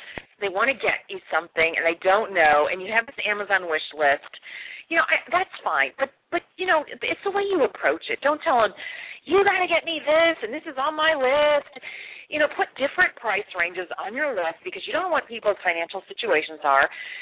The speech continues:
But you could, like, kind of subtly refer them to it, but not demand them to go to it. So I guess it's how you approach this list and what you have on it. <laughs>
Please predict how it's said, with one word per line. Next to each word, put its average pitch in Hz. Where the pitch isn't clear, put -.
But 330
you 330
could, 381
like, 320
kind 403
of 392
subtly 277
refer 196
them 320
to 320
it, 330
but 220
not 233
demand 175
them 147
to 170
go 160
to -
it. 160
So -
I 220
guess -
it's -
how 220
you 185
approach 160
this -
list -
and 185
what 240
you 262
have 220
on 165
it. 285
<laughs> -